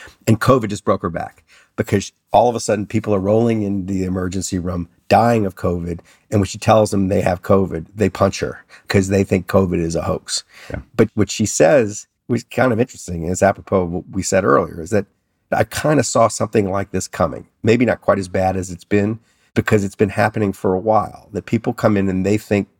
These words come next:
Speaker 1: they don't trust me, they trust what they just read on the internet. Even though nursing is still at the top of the list, the percentage of people who say they trust nurses is, has been declining. So why is this and what do you do about it? I do think of it as a luxury. It's sort of like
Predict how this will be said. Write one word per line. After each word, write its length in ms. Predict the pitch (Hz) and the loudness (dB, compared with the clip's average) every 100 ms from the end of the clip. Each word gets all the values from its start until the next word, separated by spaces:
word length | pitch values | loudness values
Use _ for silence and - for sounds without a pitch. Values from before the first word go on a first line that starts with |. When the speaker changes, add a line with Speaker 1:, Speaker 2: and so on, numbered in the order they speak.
| _ _ | _ _
Speaker 1:
they 180 | - 117 | 2 4
don't 180 | 120 113 | 2 0
trust 280 | 110 110 110 | 0 0 0
me, 180 | 107 | 0
they 120 | 98 92 | 0 -4
trust 300 | - 92 98 | -2 -2 -4
what 100 | 92 | -4
they 80 | |
just 220 | 90 90 92 | -4 -4 -2
read 160 | 92 | -4
on 100 | 87 | -4
the 120 | 85 | -6
internet. 340 | 85 69 - - _ _ _ _ _ | -8 -10 -14 -16 _ _ _ _ _
Even 240 | 117 123 120 | 4 4 4
though 100 | 107 | 2
nursing 380 | 104 107 113 104 | 0 -2 -2 -2
is 120 | 98 | -2
still 520 | - - 147 120 - _ _ | -2 2 2 2 -6 _ _
at 100 | 101 | -12
the 80 | 107 | -6
top 240 | - 110 107 | 2 2 0
of 80 | |
the 100 | 98 | -6
list, 440 | 101 113 95 - _ _ _ _ - | -2 -2 -2 -6 _ _ _ _ -14
the 80 | |
percentage 340 | - - 110 98 | -6 0 0 0
of 80 | 101 | -2
people 200 | 95 87 | -2 -2
who 80 | |
say 140 | 87 95 | 0 0
they 120 | 87 | 2
trust 260 | - 85 90 | 0 0 -2
nurses 280 | 85 85 | -4 -6
is, 200 | 90 82 - | -6 -8 -4
has 180 | 95 87 | -2 0
been 180 | 90 85 | 0 -2
declining. 520 | 82 90 78 67 - _ _ _ _ _ - | 0 0 0 -2 -14 _ _ _ _ _ -6
So 420 | - 127 123 127 _ _ _ _ _ | 2 4 2 -2 _ _ _ _ _
why 360 | 98 107 120 147 | -2 2 4 2
is 220 | 135 127 | -2 -4
this 160 | 117 107 | -4 -2
and 80 | |
what 80 | 104 | -2
do 60 | 107 | 0
you 80 | 92 | 0
do 140 | 104 | -2
about 220 | 76 69 | -4 -10
it? 100 | - _ _ _ _ _ _ - | -14 _ _ _ _ _ _ -2
I 140 | 117 | -2
do 140 | 135 254 | 0 -2
think 180 | 185 110 | -2 0
of 80 | |
it 40 | 95 | 0
as 120 | 90 | -2
a 40 | |
luxury. 500 | 82 95 90 - - _ _ _ - | -2 -2 -4 -8 -18 _ _ _ -12
It's 120 | 101 | -2
sort 160 | 123 110 | 2 2
of 60 | |
like 200 | 98 95 | 2 -2